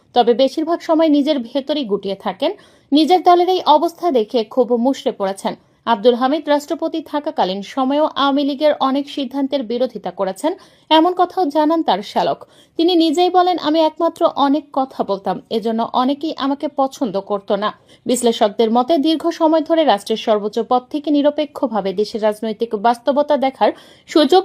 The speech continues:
থাকার আব্দুল হামিদের বক্তব্য অত্যন্ত গুরুত্বপূর্ণ এবং রাজনৈতিক দলগুলোর জন্য একটি সতর্কবার্তা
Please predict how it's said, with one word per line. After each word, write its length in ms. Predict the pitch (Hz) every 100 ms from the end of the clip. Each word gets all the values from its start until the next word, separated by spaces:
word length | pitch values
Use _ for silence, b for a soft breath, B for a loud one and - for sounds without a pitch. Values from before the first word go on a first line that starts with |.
| 381
থাকার 340 | - 330 339 330
আব্দুল 340 | 269 240 320 285
হামিদের 400 | 254 277 240 196
বক্তব্য 460 | 214 214 220 214
অত্যন্ত 360 | 233 233 233 233
গুরুত্বপূর্ণ 600 | 233 262 262 302 311 302
এবং 200 | 302 285
রাজনৈতিক 500 | 277 269 285 294 240
দলগুলোর 440 | 254 254 240 269 240
জন্য 220 | 196 202
একটি 280 | 220 - 214
সতর্কবার্তা 760 | 277 247 277 302 285 285